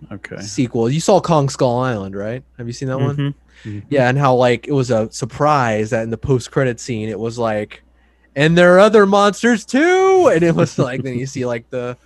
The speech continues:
Speaker 2: fossil
Speaker 1: Yeah.
Speaker 2: of King Ghidorah or whatever. Um, that one's the best one, I think. And so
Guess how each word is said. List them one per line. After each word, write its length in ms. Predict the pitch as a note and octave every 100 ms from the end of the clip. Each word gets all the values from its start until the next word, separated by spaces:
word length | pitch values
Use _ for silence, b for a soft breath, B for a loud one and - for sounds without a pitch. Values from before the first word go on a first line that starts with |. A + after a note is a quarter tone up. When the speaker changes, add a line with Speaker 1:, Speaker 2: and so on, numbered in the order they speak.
| b b b b b b
Speaker 2:
fossil 340 | C3 A#2+ C3 C3
Speaker 1:
Yeah. 180 | A#2+ A#2+
Speaker 2:
of 160 | B2 - _ _ _ -
King 180 | D#3
Ghidorah 480 | C3 B2+ A#2+ A2+ A#2+
or 140 | A#2 A#2+
whatever. 500 | A#2+ A#2 A#2 A#2 - B E3 D#3+ C#3+ A#2+ -
Um, 540 | B2+ A#2+ A2+ A2 A#2 - _ _ _ _ -
that 220 | D#3 E3+
one's 200 | F3 D#3+
the 80 | C3
best 280 | A#2 G#2 -
one, 160 | G2 F2+
I 100 | G2+
think. 380 | - F2 _ _ _
And 100 | A#2
so 440 | A2 B2 G#2+ G#2